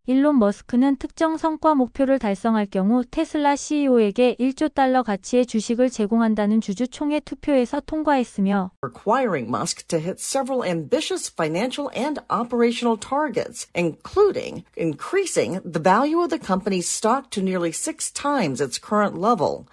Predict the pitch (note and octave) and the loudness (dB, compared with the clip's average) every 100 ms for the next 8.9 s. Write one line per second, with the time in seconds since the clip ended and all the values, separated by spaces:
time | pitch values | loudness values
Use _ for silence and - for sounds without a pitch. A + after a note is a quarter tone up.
0 | _ A#3+ B3+ D4 A#3 A3 - - C4 A#3+ | _ 0 2 4 2 2 -2 0 0 4
1 | C#4+ C#4 E4+ E4 D#4+ D#4 A3 - A3 C4 | 2 2 0 2 2 2 -4 0 2 2
2 | C4 D#4 D#4 D#4+ D#4+ D#4 D4 C#4+ - G3+ | 0 -2 0 -2 -2 -4 -2 -2 0 0
3 | A3+ A3+ A3 - C#4+ C#4+ - D4+ C#4+ C4+ | 2 0 -2 2 2 2 2 4 4 4
4 | A#3+ A3+ G#3 G3+ C4 - C#4 B3+ C4 B3 | 2 2 -2 -2 -4 0 2 4 2 2
5 | G3 A3+ A3 G#3 B3 A#3+ - C#4+ C#4 G3+ | 2 2 0 0 -2 -2 -2 -4 -2 -2
6 | A3+ A3 A3+ A#3 A3+ G3 F#3+ A#3+ G#3+ - | 0 0 0 0 0 0 0 0 0 -2
7 | G#3+ A3 B3+ A3 - A#3+ A3+ - G3 B3+ | -2 -2 -2 -4 -2 -2 -2 -2 -4 0
8 | A#3+ G3 A3 G3+ F3 E3+ E3+ E3 | 0 2 0 0 -2 -4 -8 -8